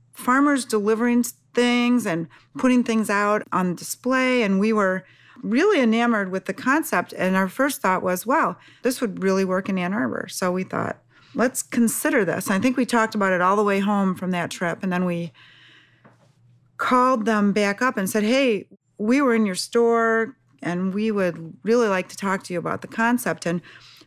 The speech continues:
found out that this store was started by a woman,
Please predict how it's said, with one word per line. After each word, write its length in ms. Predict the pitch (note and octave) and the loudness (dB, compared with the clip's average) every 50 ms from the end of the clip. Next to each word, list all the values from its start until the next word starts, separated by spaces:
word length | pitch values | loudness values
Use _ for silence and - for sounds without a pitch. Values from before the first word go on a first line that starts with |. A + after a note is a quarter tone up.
| _ | _
found 260 | - C#4 D4 F4+ F4 D4+ | -2 0 2 2 4 2
out 180 | E4+ A3 A3 | 2 2 0
that 320 | A3+ G#3 G3 - - - - | -2 -4 -4 -4 -6 -2 0
this 340 | A3+ A#3 - - - - _ _ - | 0 2 2 0 -4 -8 _ _ -8
store 360 | - - - - D#4 F4+ D#4+ | -8 -6 -2 0 0 2 2
was 180 | C4 A3 G3 - | 2 0 0 -2
started 500 | - - A3 G#3 G#3 G#3 G#3 G3+ F#3 - | -2 0 0 2 2 2 0 0 -2 0
by 140 | G3 F#3+ | 0 0
a 120 | F#3+ F#3 F3+ | 2 0 0
woman, 840 | F3+ - - - - E3+ F#3 F#3+ G3 F#3+ F#3+ F#3 F#3 G3 G3+ G3 | -2 -4 -8 -12 -10 -6 -2 0 2 2 2 2 2 2 0 -2